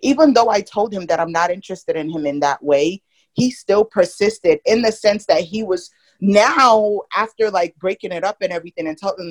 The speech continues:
him that we're done, we're done, you know, now he's like, okay, that he thought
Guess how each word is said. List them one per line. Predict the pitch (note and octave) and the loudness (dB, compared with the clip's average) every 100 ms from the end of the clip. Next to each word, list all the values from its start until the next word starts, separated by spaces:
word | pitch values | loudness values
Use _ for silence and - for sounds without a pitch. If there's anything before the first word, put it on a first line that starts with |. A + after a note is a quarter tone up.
| E3 | -4
him | |
that | D#3+ C#3 D3+ | -2 -2 -4
we're | E3 | -2
done, | F3 F3 | -2 -2
we're | D#3 D3 | -4 -4
done, | F3 D#3+ D3+ | -4 -4 -8
you | D#3+ | -4
know, | D#3 - _ _ - | -4 -6 _ _ -4
now | F#3 B3 | -2 -2
he's | A3+ G#3 F#3 | -4 -8 -4
like, | D#3+ D#3 _ - | -4 -4 _ -6
okay, | F3 F#3 D#3 D3 C#3+ _ _ | -6 -4 -4 -4 -6 _ _
that | E3 D#3+ | 0 0
he | D3+ F#3 G3+ G3 F#3 D3+ _ _ | -2 -14 -12 -12 -14 -18 _ _
thought | F#3 F3+ | 2 2